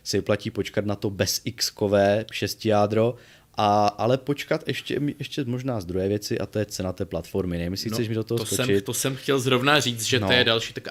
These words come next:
Speaker 2: ale já jsem chtěl říct, ještě jednu věc mě napadla, kterou pra-, právě proto uvádím, kolik stojí třeba nějaký ten pět tisíc devět set X,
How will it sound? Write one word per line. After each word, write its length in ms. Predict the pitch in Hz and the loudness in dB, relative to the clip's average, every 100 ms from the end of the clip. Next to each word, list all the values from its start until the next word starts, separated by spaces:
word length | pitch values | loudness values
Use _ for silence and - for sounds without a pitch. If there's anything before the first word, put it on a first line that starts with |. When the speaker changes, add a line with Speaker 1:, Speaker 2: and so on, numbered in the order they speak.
| - | -6
Speaker 2:
ale 180 | 113 | -6
já 100 | 104 | -4
jsem 160 | 104 127 | -8 -8
chtěl 140 | - | -10
říct, 160 | 131 131 | -12 -12
ještě 240 | - - 113 | -12 -6 -2
jednu 380 | 113 147 120 98 | 0 0 0 -2
věc 280 | 85 - | -2 -6
mě 120 | 98 90 | -8 -8
napadla, 440 | 87 87 87 - _ - - - - | -8 -10 -10 -14 _ -20 -20 -20 -20
kterou 360 | - - 98 120 | -14 -6 -4 -4
pra-, 360 | - 117 120 - _ - | 0 2 2 -2 _ -4
právě 320 | 113 113 127 | 0 2 0
proto 300 | 131 127 - | -4 -8 -8
uvádím, 460 | 131 127 113 110 107 | -6 -4 -4 -4 -8
kolik 320 | 110 107 - | -6 -6 -6
stojí 240 | - 120 | -8 -8
třeba 400 | 120 - 113 120 | -6 -8 -2 -2
nějaký 400 | 117 110 107 117 | 0 -2 -2 -6
ten 160 | 113 123 | -8 -8
pět 260 | 120 101 | -4 -6
tisíc 460 | - 104 - 131 117 - | -6 -12 -10 -10 -10 -8
devět 400 | 101 98 98 - | -6 -4 -4 -6
set 140 | 135 - | -12 -4
X, 380 | 110 92 - | -2 -2 -4